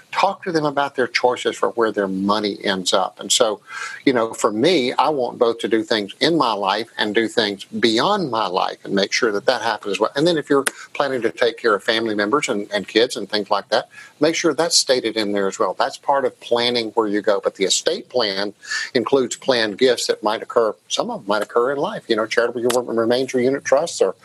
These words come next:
other types of gifts that you might, uh, get into, involved in, and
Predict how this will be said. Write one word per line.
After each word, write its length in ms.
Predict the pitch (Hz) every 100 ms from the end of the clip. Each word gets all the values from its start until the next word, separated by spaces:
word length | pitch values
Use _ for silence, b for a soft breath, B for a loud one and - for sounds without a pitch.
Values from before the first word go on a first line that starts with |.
| B B B
other 200 | 120 135
types 320 | - 139 135
of 100 | 135 117
gifts 260 | 147 - 147
that 140 | 117
you 60 | 135
might, 260 | 135 -
uh, 180 | 135 131
get 160 | 127 139
into, 220 | 139 135 127
involved 480 | 127 120 135 135 151
in, 160 | 151 - -
and 540 | 147 190 170 139 131